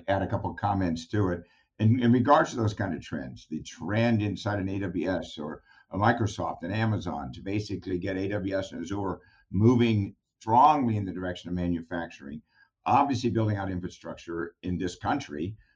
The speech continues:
with the infrastructure bill is certainly gonna, gonna drive some trends in that area. Any other trends you could comment on in terms of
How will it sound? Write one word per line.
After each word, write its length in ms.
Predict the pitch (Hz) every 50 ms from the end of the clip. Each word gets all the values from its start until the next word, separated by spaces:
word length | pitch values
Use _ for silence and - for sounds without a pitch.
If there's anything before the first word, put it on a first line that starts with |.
| _ _ _
with 140 | 82 85 82
the 100 | 95 98
infrastructure 540 | 92 80 87 - - 87 82 82 - -
bill 300 | 76 82 92 90 92 92
is 160 | 87 85 - -
certainly 300 | 107 107 - 90 90 87
gonna, 260 | 87 87 85 71 55 - 76
gonna 200 | 73 85 87 82
drive 400 | 80 - 107 104 95 98 98 -
some 180 | - - 82 -
trends 320 | - 101 98 95 87 85
in 120 | 87 85 90
that 200 | 95 110 113 110
area. 320 | 95 87 87 87 87 - - _ _ _ _ _ _ -
Any 180 | 175 208 202
other 220 | 196 185 175 156 117
trends 400 | - - 143 147 147 139 113 123
you 100 | 123 107
could 220 | 120 117 107 -
comment 280 | 117 110 117 117 113 113
on 220 | 110 107 107 104
in 80 | 95 90
terms 320 | - - 113 117 104 98
of 140 | 101 85